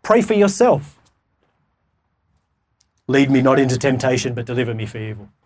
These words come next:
Pray for one another. <laughs> In fact, the word that Peter used back there in verse one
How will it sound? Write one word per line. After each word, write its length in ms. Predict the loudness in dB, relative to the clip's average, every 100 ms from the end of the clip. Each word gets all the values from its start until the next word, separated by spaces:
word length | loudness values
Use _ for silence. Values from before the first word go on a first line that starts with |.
| _ _ _ _ _ _
Pray 280 | -2 0 0
for 160 | 0
one 200 | 2 4
another. 400 | 4 4 2 0 -4 -8
<laughs> 160 | -14 -16 _ _ _ _ _ _ _ _ _ _ _ _ _ _ _ -20 _ _ _ _ _ _ _ _ _ -20 -18 -4
In 160 | 0 0
fact, 640 | 0 2 2 0 -4 -18 -18 0
the 100 | 2
word 420 | 4 4 4 2
that 160 | 2 2
Peter 240 | 2 4
used 400 | 2 2 2 2
back 220 | 2 0
there 180 | 2 4
in 120 | 4
verse 300 | 4 4 2
one 500 | 0 0 2 0 -4